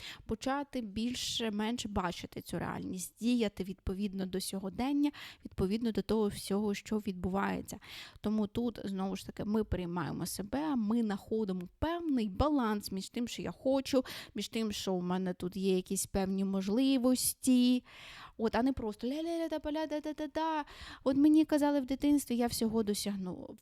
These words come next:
принципі, якщо збалансовано підходити до того чи іншого питання, можна досягнути хорошого результату. І не ідеалі-, не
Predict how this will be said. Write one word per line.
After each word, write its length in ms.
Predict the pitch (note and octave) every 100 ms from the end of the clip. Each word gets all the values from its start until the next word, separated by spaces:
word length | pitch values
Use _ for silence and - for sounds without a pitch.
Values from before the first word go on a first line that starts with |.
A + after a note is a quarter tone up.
| _
принципі, 880 | A#3+ A#3+ G3+ G3 - A#3+ - D4 D#4 - -
якщо 800 | A3+ A#3 - - - F#3 F3+ - - - - -
збалансовано 1080 | G3+ G3+ G3 A3+ A#3 A3+ - F3+ F3 E3+ -
підходити 580 | - - F3 E3+ -
до 140 | E3+ F3+ _
того 240 | - F3+ F3+
чи 160 | -
іншого 220 | F#3+ - A3
питання, 420 | A#3+ D4+ F#4 B3+
можна 360 | G3 C#4 A#3+
досягнути 560 | G3+ F#3+ F#3 F#3+ B3+ G#3+
хорошого 880 | - A#3+ C4+ B3+ F#3 - F3 F3 E3+
результату. 1200 | A3+ B3+ C4+ C#4 C4+ - G#3+ D3+ - - D#3 G2+ _ - - - E4
І 80 |
не 160 | D#4+ D4
ідеалі-, 380 | G#3 G#3 F3+ F3 -
не 280 | B3 B3+